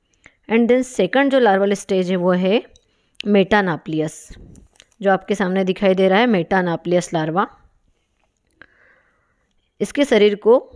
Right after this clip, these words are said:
दो भागों में डिवाइड किया गया है, सिफेलोथोरेक्स और एब्डोमेन। इसके शरीर में तीन पेयर, थ्री पेयर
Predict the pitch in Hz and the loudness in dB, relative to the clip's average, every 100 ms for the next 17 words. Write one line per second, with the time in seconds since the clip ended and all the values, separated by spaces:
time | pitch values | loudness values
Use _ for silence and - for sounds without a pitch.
0 | - 175 214 254 226 196 202 190 185 180 | -10 2 2 4 2 0 0 2 2 2
1 | - 185 180 180 175 196 233 - - - | 0 0 2 2 2 0 -2 -6 -18 -18
2 | - - - _ _ - _ _ - 196 | -20 -20 -20 _ _ -20 _ _ 0 2
3 | 220 233 254 233 240 247 - - - 202 | 4 2 2 2 2 0 -10 -12 -2 0
4 | - - - 185 175 180 160 165 - - | -2 -6 -2 0 2 2 0 -4 -10 -16
5 | - _ _ _ _ _ _ _ _ _ | -20 _ _ _ _ _ _ _ _ _
6 | _ _ _ - 208 - 247 254 277 - | _ _ _ -8 -8 -4 0 0 -2 -10
7 | _ _ - - 196 196 190 190 226 285 | _ _ -6 2 4 4 2 -2 -2 -6
8 | - - _ _ _ _ - 233 262 285 | -16 -20 _ _ _ _ -2 2 2 0
9 | 285 202 190 190 247 - - - _ _ | 2 2 4 2 -2 -8 -20 -20 _ _
10 | - - 262 277 202 185 190 | -14 -2 0 2 2 4 2